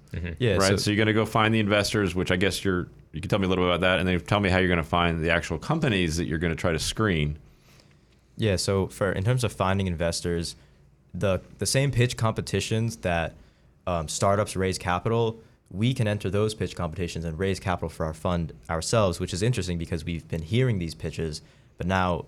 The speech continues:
Speaker 2: in the near future, we're gonna be pitching at these places,
Speaker 3: Mm-hmm.
Speaker 2: which is a pretty cool concept. So that's one way we can, uh, get investors. Um, you know, there's other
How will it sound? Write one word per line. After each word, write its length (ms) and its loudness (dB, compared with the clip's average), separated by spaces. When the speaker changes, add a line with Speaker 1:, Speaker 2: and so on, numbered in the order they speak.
Speaker 2:
in 80 -2
the 80 0
near 160 0
future, 280 -6
we're 80 -6
gonna 120 -6
be 160 -8
pitching 500 -4
at 160 0
these 200 -4
places, 480 -2
Speaker 3:
Mm-hmm. 120 0
Speaker 2:
which 140 4
is 80 2
a 60 0
pretty 280 -2
cool 160 0
concept. 600 -2
So 140 -4
that's 220 0
one 220 0
way 260 2
we 160 -6
can, 220 -4
uh, 280 0
get 140 -2
investors. 640 -2
Um, 460 -2
you 100 0
know, 360 2
there's 420 -2
other 520 0